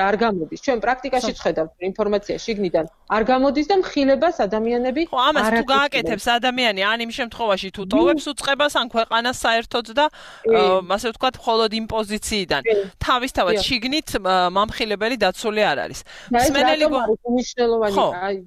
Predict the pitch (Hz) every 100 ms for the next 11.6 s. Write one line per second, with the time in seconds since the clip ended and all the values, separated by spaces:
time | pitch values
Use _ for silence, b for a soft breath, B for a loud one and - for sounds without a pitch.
0 | - 220 247 269 294 233 214 226 226 220
1 | 214 - 185 208 175 131 190 226 - -
2 | 202 190 226 254 302 311 294 254 240 180
3 | 240 269 339 339 339 262 190 214 233 240
4 | 185 185 208 185 190 220 247 185 196 214
5 | 214 165 202 208 196 - 180 165 170 196
6 | 240 - 294 233 220 - 240 240 220 180
7 | 170 196 214 214 226 214 208 220 226 190
8 | - 226 269 208 - 220 247 233 202 185
9 | 220 202 180 185 208 302 330 330 240 -
10 | 294 311 233 254 269 269 277 208 220 240
11 | 220 170 196 190 185 202